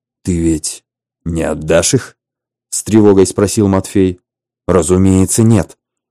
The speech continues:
Но в таком случае я нарушу приказ. И последствия. А еще шестой. Его пленение, предполагаю, тоже случайность". "Одни случайности",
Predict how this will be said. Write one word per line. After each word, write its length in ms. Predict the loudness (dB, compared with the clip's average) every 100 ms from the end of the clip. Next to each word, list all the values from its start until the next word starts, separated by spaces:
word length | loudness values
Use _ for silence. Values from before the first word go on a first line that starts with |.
| _ _ _
Но 100 | 0
в 60 | 2
таком 280 | 2 2
случае 500 | 2 2 2 4 2
я 220 | 4 4 4
нарушу 400 | 4 2 2 0
приказ. 580 | 0 0 0 0 -4 -18 _ _ _ -10
И 80 | -6
последствия. 920 | -6 -4 -2 -2 -2 -2 -2 -4 -14 _ _ _ _ _ _ _ _ _ _
А 100 | -6
еще 280 | -4 -4 -8
шестой. 520 | -8 -6 -2 -2 -2 _ _ _ _ _ _
Его 300 | -2 2 4
пленение, 640 | 4 2 4 4 2 0 -4 _ _ _ _ _ _ _ _ _ _
предполагаю, 720 | -4 -4 -2 -2 0 2 0
тоже 280 | 2 0 -2
случайность". 760 | -6 -8 -8 -10 -12 -16 -20 -20 _ _ _ _ _ _ _ _ _ _ _ _ _ _ _ _ _ _ -4
"Одни 340 | -2 4 4
случайности", 800 | 4 2 0 2 0 -2 -8 -10